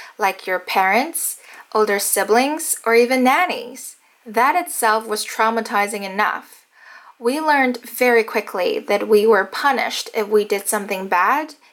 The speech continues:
and rewarded when we did something good. As a result, we learned to adapt to this new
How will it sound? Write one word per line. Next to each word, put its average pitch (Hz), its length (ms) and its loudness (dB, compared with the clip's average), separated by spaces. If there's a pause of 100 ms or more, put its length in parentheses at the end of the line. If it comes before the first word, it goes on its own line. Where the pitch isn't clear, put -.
(160)
and 233 240 -4
rewarded 240 720 2
when 220 180 0
we 220 140 2
did 220 180 2
something 226 460 0
good. 269 420 2 (680)
As 269 200 0
a 285 60 -4
result, 277 600 0
we 240 180 4
learned 254 340 2
to 240 120 0
adapt 208 440 0
to 226 80 -6
this 208 300 -8
new 233 320 0